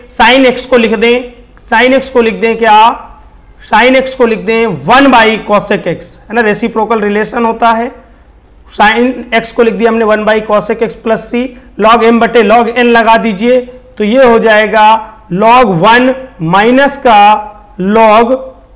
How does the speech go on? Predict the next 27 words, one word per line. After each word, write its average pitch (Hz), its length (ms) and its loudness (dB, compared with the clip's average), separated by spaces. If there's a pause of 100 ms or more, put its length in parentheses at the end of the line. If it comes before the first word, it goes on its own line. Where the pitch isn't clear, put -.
(100)
cosec 226 500 0 (200)
x, 254 280 -6 (1200)
cosec 226 560 -2 (100)
x 247 300 -4 (500)
plus 226 380 -2
c, 269 80 2 (460)
log 226 260 2
one 269 220 2
की 277 80 2
value 247 260 4
zero 220 340 2
होती 240 300 2
है, 233 160 2 (400)
यानी 247 220 2
कि 254 160 -6 (140)
integration 233 880 0 (160)
of 214 380 2 (520)
cot 262 360 2 (140)
x - 240 -2 (100)
dx 285 380 0
is 226 100 -4
equal 233 260 0
to 226 100 2
आ 208 120 4
गया 208 240 0 (520)
minus 254 600 2
का 196 460 2